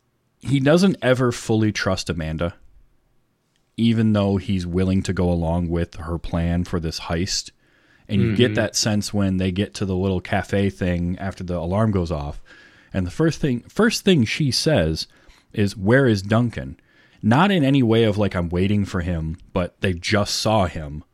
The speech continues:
Speaker 1: and
Speaker 2: Right.
Speaker 1: now he's gone. And immediately Blaine goes to, "Oh, you were in this with him together the whole time," to have him turn on him.
Speaker 2: Right.
Speaker 1: So that's another one of those kind of shorthand things where it gives you an idea of what he's like, because he's probably gone through
Speaker 2: Mm-hmm.
Speaker 1: who knows how much with her at this point.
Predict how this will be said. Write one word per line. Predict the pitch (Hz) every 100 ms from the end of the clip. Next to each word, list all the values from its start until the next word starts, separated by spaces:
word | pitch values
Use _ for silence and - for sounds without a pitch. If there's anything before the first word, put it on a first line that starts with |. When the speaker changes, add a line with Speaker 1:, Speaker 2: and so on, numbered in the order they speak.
| _ _ _ _ _ -
Speaker 1:
and | 92
Speaker 2:
Right. | 117 104 87
Speaker 1:
now | 95 92
he's | 92 87
gone. | 104 98 90
And | 98 90
immediately | 92 127 160 131 - 90 78 73 -
Blaine | 92 101 101 101
goes | 95 92 90 -
to, | - 87 80 - _ _
"Oh, | 110 95 76
you | 85 101
were | 92
in | 87
this | 85 -
with | 82
him | 87 78
together | 80 82 76
the | 73
whole | 85
time," | 76 92 78 76
to | 78
have | 92 78
him | 78
turn | 95 92
on | 107
him. | 104
Speaker 2:
Right. | 104 110 - _ _ _ _
Speaker 1:
So | - 110 98 92 92 85 _ -
that's | 117 123
another | 113 120
one | 110 107
of |
those | 95 -
kind | 101
of | 85
shorthand | - 113 95 90 85
things | 85
where | 85
it | 85
gives | 98 90
you | 95
an | 85
idea | 82 92 85
of |
what | 82 80
he's | - 87 85
like, | 80 -
because | - 95 -
he's | - 131 -
probably | 123 117 104
gone | 101 98 98
through | 98 104
Speaker 2:
Mm-hmm. | 98 120
Speaker 1:
who |
knows | 104 85
how | - - - 135
much | 110 87 -
with | 85
her | 85
at | 71
this | 101 -
point. | - -